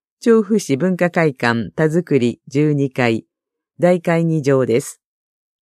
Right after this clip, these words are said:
持ち物は、面接を希望する企業数分の履歴書です。企業数は二十社程度、各部十社程度です。以上、いずれも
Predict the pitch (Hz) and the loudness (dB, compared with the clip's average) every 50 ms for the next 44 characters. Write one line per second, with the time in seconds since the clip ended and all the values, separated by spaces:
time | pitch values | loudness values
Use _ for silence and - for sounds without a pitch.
0 | _ _ _ _ _ _ _ _ _ _ _ _ _ _ _ - 196 202 226 - | _ _ _ _ _ _ _ _ _ _ _ _ _ _ _ -4 -2 -2 0 2
1 | - 254 247 247 226 208 175 165 160 165 - _ _ _ _ _ _ _ - 190 | 4 4 4 4 4 4 2 0 -2 -4 -6 _ _ _ _ _ _ _ -2 2
2 | 233 285 302 254 - 262 254 254 - 240 233 226 220 - - 202 180 196 190 196 | 2 2 2 2 0 -2 -2 0 2 2 2 2 2 0 -2 0 2 2 2 0
3 | 202 - - 170 156 160 160 160 160 _ - - 180 185 196 208 202 202 202 - | 0 -2 -2 0 2 2 2 0 -2 _ -6 -4 -2 0 0 2 0 0 -2 -2
4 | - 185 180 175 143 151 151 147 139 131 131 131 - - _ _ _ _ _ - | -2 0 0 0 0 0 0 0 0 0 0 0 -2 -4 _ _ _ _ _ -4
5 | - 139 131 135 143 143 - - - - 123 123 117 135 - - - _ _ _ | -2 0 2 2 0 0 -2 -8 -6 -4 -2 0 0 0 -2 -2 -6 _ _ _
6 | _ _ _ _ _ _ _ _ _ _ _ _ _ - - 214 220 233 247 233 | _ _ _ _ _ _ _ _ _ _ _ _ _ -4 0 2 4 4 4 4
7 | 240 240 - 175 165 151 147 143 151 151 _ _ - 160 160 165 160 175 185 175 | 2 0 -2 -2 -2 0 0 -2 -4 -6 _ _ -8 -4 -4 -2 -2 -2 -2 -2
8 | - - 165 160 160 - 156 143 135 123 131 120 - - _ _ _ _ _ _ | -2 -2 -2 -2 0 0 2 2 2 2 0 0 -2 -4 _ _ _ _ _ _
9 | _ _ _ _ _ - - 202 202 - 180 151 120 127 131 - - _ - - | _ _ _ _ _ -6 -4 -4 -2 -2 -2 0 2 0 0 0 -4 _ -8 -4
10 | 139 151 151 - - 165 160 - 147 143 127 113 110 101 147 196 - - _ _ | -4 -4 -2 -2 -2 -2 0 0 0 0 0 -2 -2 -2 -2 -2 -4 -6 _ _
11 | _ _ _ _ _ _ _ _ _ _ _ _ _ _ _ _ _ _ _ _ | _ _ _ _ _ _ _ _ _ _ _ _ _ _ _ _ _ _ _ _
12 | _ _ _ - 220 208 180 170 156 156 156 156 165 165 185 202 190 185 180 170 | _ _ _ -4 -2 0 2 2 0 0 -2 -4 -4 -2 -2 0 0 0 0 0
13 | 170 175 | -2 -4